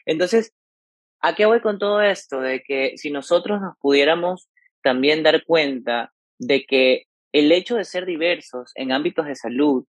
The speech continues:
el hecho de tener nuestra vida un poco más open, no quiere decir que, ah, vamos a estar voguing, nada, raca, raca, raca, no,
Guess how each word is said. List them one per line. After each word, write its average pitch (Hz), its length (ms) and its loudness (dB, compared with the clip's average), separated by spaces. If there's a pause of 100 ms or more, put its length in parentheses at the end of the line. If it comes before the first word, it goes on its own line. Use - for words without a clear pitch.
(220)
el 135 180 4
hecho 147 240 2
de 170 140 2
tener 135 320 0
nuestra 147 360 0
vida 139 340 2
un 196 100 -4
poco 269 180 -6
más 262 240 -4
open, 123 540 -2
no 151 120 -4
quiere 190 200 0
decir 175 280 -2
que, 175 120 2
ah, 165 240 4
vamos 160 200 -6
a 160 60 -12
estar 151 300 -6
voguing, 160 640 -2
nada, 156 260 -4
raca, 156 320 -2
raca, 151 60 -12 (380)
raca, 160 200 0 (100)
no, 147 280 -4